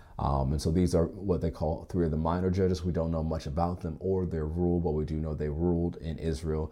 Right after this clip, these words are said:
and they came from different tribes. We see one came from Bethlehem. We see specifically Elon was a, uh, from the tribe of Zebulun, and we see where Abdon came from as well.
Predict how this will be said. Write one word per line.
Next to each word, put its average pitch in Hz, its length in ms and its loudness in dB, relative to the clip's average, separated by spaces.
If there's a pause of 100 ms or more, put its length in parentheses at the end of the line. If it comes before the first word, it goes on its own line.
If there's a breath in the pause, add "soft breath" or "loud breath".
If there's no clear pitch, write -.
(180 loud breath)
and 73 140 -4
they 78 80 0
came 80 260 -2
from 76 180 -2
different 71 280 -4
tribes. 82 480 2 (240 loud breath)
We 85 100 -4
see 76 300 0
one 80 680 -2 (140)
came 73 200 -4
from 65 200 -4
Bethlehem. 85 640 2 (280 loud breath)
We 85 80 -4
see 76 200 -2
specifically 85 960 -2 (120)
Elon 85 400 4
was 71 360 -2 (100)
a, 80 40 -6
uh, 73 160 -4
from - 340 -6
the 76 200 -4
tribe 82 320 2
of 64 120 -4
Zebulun, 87 540 2 (340 loud breath)
and 76 240 -2
we 82 120 0
see 80 220 -2
where 76 220 0
Abdon 76 420 0
came 78 200 -2
from 71 380 -4
as 71 340 -2
well. 69 380 -2